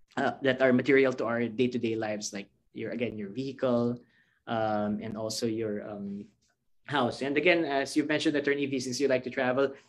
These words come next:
I myself, I'm, I'm a fan of travel insurance. Fe-, feeling ko, ano ko eh, feeling, feeling ko, uh,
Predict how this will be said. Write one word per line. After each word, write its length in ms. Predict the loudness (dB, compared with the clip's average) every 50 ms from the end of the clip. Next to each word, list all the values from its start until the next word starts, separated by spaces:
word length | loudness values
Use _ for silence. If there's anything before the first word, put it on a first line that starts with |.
| _ 2
I 120 | 4 6 6
myself, 380 | 6 6 6 6 4 2 2
I'm, 200 | 0 -2 -2 -4 -6
I'm 140 | -4 -2 -2
a 60 | 0
fan 220 | 0 0 0 0
of 80 | -2 -4
travel 300 | -2 -2 -2 0 0 -2
insurance. 640 | -4 -4 -4 -6 -6 -6 -6 -8 -10 -12 -12 -14 -16 -20 -20 _ _ _ _ _
Fe-, 220 | 4 4 4 6
feeling 300 | 8 8 8 8 8 6
ko, 100 | 6 6
ano 220 | 4 6 4 2
ko 80 | 2 2
eh, 140 | 0 0 -2
feeling, 320 | 0 0 2 2 0 0
feeling 300 | 0 0 2 2 0 -2
ko, 160 | 0 2 2
uh, 500 | 4 4 4 2 2 0 0 -4 -6 -8